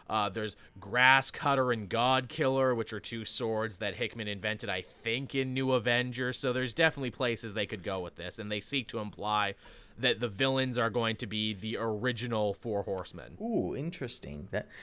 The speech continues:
Speaker 2: uh, and, and you say, like, like, swords, uh, ha-, have a big part in, uh, in mutant, uh, culture, and they, they certainly do, since they were, they were pretty heavily used in this week's X-Men book.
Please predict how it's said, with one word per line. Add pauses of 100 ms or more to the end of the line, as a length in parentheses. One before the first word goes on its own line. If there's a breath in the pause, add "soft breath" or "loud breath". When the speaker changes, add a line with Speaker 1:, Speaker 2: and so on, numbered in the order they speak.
(200 loud breath)
Speaker 2:
uh, (280)
and,
and
you
say,
like,
like,
swords,
uh, (680)
ha-,
have
a
big
part
in,
uh,
in
mutant, (560 loud breath)
uh,
culture,
and
they,
they
certainly
do,
since
they
were,
they
were
pretty
heavily
used
in
this
week's (300)
X-Men
book.